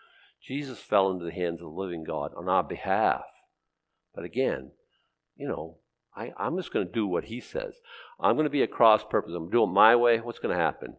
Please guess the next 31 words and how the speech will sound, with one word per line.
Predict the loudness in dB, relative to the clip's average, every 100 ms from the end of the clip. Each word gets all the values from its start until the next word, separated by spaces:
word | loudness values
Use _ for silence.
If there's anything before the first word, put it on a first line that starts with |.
| -14
Nothing | -6 0 0 0 -8 -12
good. | -12 -12 -12 -18 _ _ _ _ _ _ _ _
What, | -4 6 6 8
what | 6 8
will | 6
the | 4
punishment | 8 8 8 2 -6 -6
be? | -6 -8 -8
I | -6
never | -4 -4 -4
know. | -4 -2 -4 -6 -14 _ _ _ _ _ _ _ _ _ _ _ _
It, | -8 -8 -12 _ _ _ _ 4
not | 8 8 6
gonna | 4
advance | 4 8 10 10 8
my | 6 10 12
life. | 12 12 10 6
It's | 6
not | 6
gonna | 8 4 4 2
make | 6 6
my | 8 8
marriage | 12 12 12 10 6
better. | 2 4
It's | 6
not | 6
gonna | 6 4
make | 4 6
our | 6
relationships | 8 10 10 8 2 -2 -2
better. | 4 6 6 4